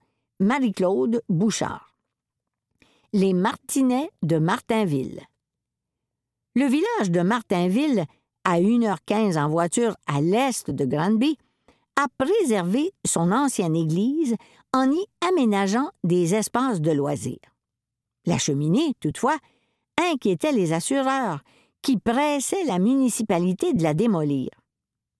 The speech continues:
Un entrepreneur s'apprêtait à le faire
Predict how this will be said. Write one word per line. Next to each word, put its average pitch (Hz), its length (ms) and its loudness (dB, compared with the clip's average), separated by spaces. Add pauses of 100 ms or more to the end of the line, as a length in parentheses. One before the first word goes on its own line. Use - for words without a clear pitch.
(160)
Un 190 140 2
entrepreneur 165 840 -2
s'apprêtait 185 680 0
à 170 100 2
le 151 80 0
faire 202 160 0